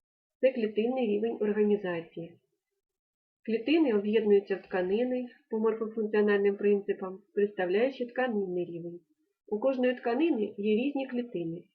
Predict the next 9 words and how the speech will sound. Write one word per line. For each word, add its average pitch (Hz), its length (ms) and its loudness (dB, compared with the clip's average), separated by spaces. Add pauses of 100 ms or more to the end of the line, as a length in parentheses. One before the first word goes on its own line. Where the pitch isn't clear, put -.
(160)
але 220 200 4
функції 311 460 2
цього 202 280 4
рівня 190 300 2
організації 190 720 -2
визначають 226 560 0
ті, 320 220 0 (300)
які 208 240 0
складають 240 500 0